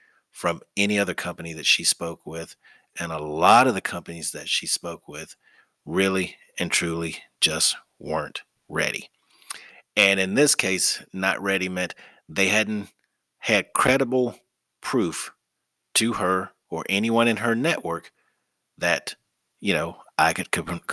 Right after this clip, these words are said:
uh, perform, they could perform, or we could, could, could perform, that we could handle the work, that we could do it, that we could knock it out the park, that we could exceed ex-, you know, meet and e-, e-, exceed expectations. So that was a huge, uh, learning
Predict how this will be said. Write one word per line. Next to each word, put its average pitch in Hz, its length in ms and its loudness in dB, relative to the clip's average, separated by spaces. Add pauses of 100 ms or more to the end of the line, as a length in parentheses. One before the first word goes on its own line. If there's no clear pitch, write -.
uh, 87 180 2
perform, 95 540 -2
they 87 180 2
could - 200 -4
perform, 87 480 -2
or 85 120 -4
we 98 160 4
could, 120 160 2 (120)
could, - 140 -6 (240)
could 85 220 -2
perform, 76 500 -2
that 80 120 -2
we 87 80 0
could 82 100 -4
handle 95 260 0
the 95 80 -2
work, 110 220 4
that 82 100 -4
we 85 80 -8
could 92 140 -6
do 117 160 2
it, 76 100 -6
that 76 140 -4
we 95 140 0
could - 180 -6 (540)
knock 107 360 4
it 117 60 4
out 117 200 4
the 101 80 -8
park, 98 420 4
that 175 160 -6
we 92 100 -4
could 87 160 -6
exceed 123 480 2
ex-, 110 220 -2
you 107 200 -2
know, 92 120 0
meet 107 340 -4
and 87 140 -8
e-, 95 120 -10 (160)
e-, - 140 -6
exceed - 360 -2
expectations. 175 800 -4 (1400)
So 208 120 8
that 220 160 12
was 240 120 10
a 202 60 8
huge, 202 400 4
uh, 175 440 8
learning 151 460 4